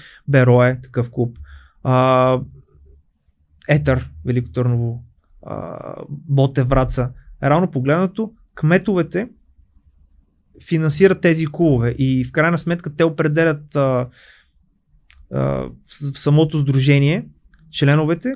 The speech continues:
които след това и гласуват, а, на конгреса. Та, първо се надявам, че ще сме по-мъдри, предстоят и нови,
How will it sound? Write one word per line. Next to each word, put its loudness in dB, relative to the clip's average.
които -4
след -4
това 0
и 2
гласуват, -4
а, -8
на -2
конгреса. -2
Та, 2
първо 6
се -2
надявам, 2
че -8
ще -12
сме -4
по-мъдри, 2
предстоят -2
и -4
нови, 2